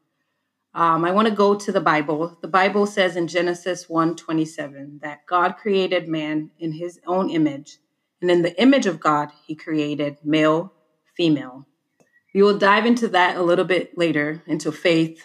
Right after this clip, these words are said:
religion, spirituality. Um, but even though God created us in his image, he also created us uniquely. Each of us as individuals, uh, from the moment we are formed in our mother's womb,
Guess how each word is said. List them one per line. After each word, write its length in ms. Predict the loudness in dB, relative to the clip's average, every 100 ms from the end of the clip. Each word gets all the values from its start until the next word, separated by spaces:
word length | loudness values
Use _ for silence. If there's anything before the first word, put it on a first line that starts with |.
| _
religion, 720 | -6 -2 -2 -2 -2 0 -2
spirituality. 1000 | -4 -8 -6 -6 -4 -2 -2 0 -2 -2 0
Um, 420 | 2 4 2 0 -8 _
but 260 | 2 2 4
even 200 | 6 6
though 200 | 6 4
God 500 | 4 4 4 2 -4 -20 -20
created 540 | -4 2 4 4 4 2
us 200 | 0 -2
in 120 | -2
his 160 | -2 -4
image, 600 | -4 -2 -2 -4 -12 -20
he 200 | -8 -8
also 680 | -4 -2 -2 -2 0 2 0
created 560 | -2 -4 -2 -2 -4 -8
us 340 | -10 -18 -20
uniquely. 720 | -6 -2 0 0 -4 -18 -20 _ _ _ _ _ _
Each 240 | -2 2 2
of 180 | 4
us 380 | 4 4 2 -6
as 240 | -2 -2 0
individuals, 960 | 0 0 2 0 2 0 0 -4 -20 _ -8
uh, 220 | -2 -2
from 240 | 2 4 4
the 80 |
moment 400 | 4 4 6 4
we 80 | 4
are 40 | 0
formed 360 | 2 2 4
in 100 | 2
our 80 | 2
mother's 400 | 2 0 -4 -4
womb, 360 | -2 -2 -2